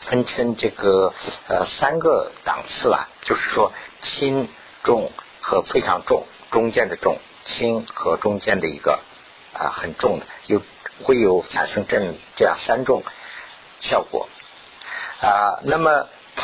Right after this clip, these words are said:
五波里，古以，啊，苦暑岂不因其损害的心？啊，那么况于有识之身呐？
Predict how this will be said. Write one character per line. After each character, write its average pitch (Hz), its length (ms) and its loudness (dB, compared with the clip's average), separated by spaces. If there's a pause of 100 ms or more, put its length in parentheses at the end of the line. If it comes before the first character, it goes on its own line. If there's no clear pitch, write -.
(1200)
五 107 120 4
波 143 220 4
里， 98 280 -4 (580)
古 151 340 6
以， 113 400 -2 (480)
啊， 85 360 2
苦 123 360 2
暑 87 420 -2 (280)
岂 92 300 -6
不 - 180 0
因 107 320 2
其 92 640 -6
损 80 320 -6
害 117 240 0
的 90 140 0
心？ 127 360 -4 (800)
啊， 90 380 0
那 120 100 0
么 120 200 0
况 135 500 -2
于 92 220 -6
有 76 240 -4
识 - 240 -6
之 - 120 -8
身 98 280 -4
呐？ - 160 -2